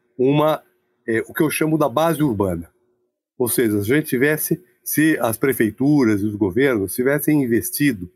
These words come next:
em criar espaços urbanos adequados, ou seja, garantir o acesso à terra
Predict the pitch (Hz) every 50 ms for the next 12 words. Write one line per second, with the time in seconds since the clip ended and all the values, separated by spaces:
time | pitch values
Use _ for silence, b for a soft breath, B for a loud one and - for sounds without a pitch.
0 | _ _ _ _ _ _ _ _ _ - 160 170 196 208 202 180 - _ _ _
1 | _ _ - - 156 139 139 135 139 147 160 165 - _ _ _ _ _ _ -
2 | - - - - 196 202 202 180 - - 147 131 143 135 110 107 123 131 135 131
3 | 123 139 127 131 120 - - 113 107 98 90 - - - - _ _ _ _ _
4 | _ _ _ - 123 117 - - 143 131 120 104 90 95 85 - _ _ _ _
5 | _ - 120 147 165 175 175 160 - - - - 220 233 220 185 139 - - -
6 | 127 113 - - - 135 131 _ - 127 123 123 131 131 - - 175 180